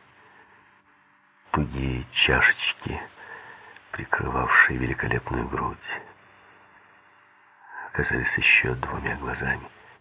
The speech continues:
Бонд почувствовал, что теряет самоконтроль, и грубо приказал: "Перевернитесь".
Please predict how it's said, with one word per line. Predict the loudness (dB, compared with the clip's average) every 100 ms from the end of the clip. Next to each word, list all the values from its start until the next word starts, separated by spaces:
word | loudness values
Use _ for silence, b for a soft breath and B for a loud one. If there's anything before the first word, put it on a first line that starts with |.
| -20 -20 -20 -20 -20 -20 _ _ -20 _ _ _ _ _ _ _ _ _ _ _ _ _ -8
Бонд | 4 6 6 0 -4 B B B
почувствовал, | 4 6 4 2 2 4 2 B B
что | 4 4 0
теряет | 2 2 2 0 -6 -12 -8 -6 0
самоконтроль, | 2 4 4 4 4 4
и |
грубо | 2 0 0
приказал: | -4 -2 -2 -2 -4 -8 B B B B B B B B B -2
"Перевернитесь". | 2 6 6 4 0 -2 -4